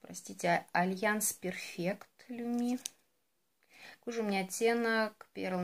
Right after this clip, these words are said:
Nude Ivory, первый номер. Все, наверное, пробовали эту основу, кроме меня. Я почему-то до сих пор ее не попробовала. Даже не могу объяснить, почему.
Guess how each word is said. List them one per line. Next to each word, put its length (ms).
Nude 440
Ivory, 640
первый 240
номер. 420
Все, 300
наверное, 400
пробовали 400
эту 160
основу, 360
кроме 260
меня. 300
Я 180
почему-то 380
до 80
сих 180
пор 160
ее 160
не 120
попробовала. 460
Даже 180
не 80
могу 240
объяснить, 400
почему. 380